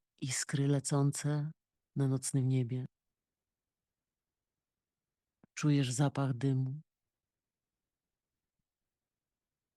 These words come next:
I widzisz, jak twoi przodkowie tworzą krąg wokół tego ogniska.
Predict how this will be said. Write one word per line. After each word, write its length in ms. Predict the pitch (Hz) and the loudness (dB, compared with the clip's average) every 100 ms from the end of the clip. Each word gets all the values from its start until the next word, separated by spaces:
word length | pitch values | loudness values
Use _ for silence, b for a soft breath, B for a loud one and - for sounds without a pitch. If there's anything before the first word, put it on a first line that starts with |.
| _ - | _ -6
I 60 | |
widzisz, 340 | 147 156 175 156 | -2 2 2 2
jak 120 | 147 | -2
twoi 300 | - 165 165 | -2 -2 0
przodkowie 760 | - 156 - 151 131 143 147 156 _ - | -2 -6 -4 -2 0 -2 -2 -8 _ -14
tworzą 420 | - 147 165 190 | -4 0 2 2
krąg 640 | - 180 156 131 123 - _ _ _ _ _ - | 2 4 4 2 -4 -14 _ _ _ _ _ -10
wokół 380 | 131 139 - 131 | -4 -4 -2 -4
tego 260 | 139 120 | -2 -2
ogniska. 720 | 131 120 131 - - 143 127 | -2 -2 -4 -4 -10 -10 -10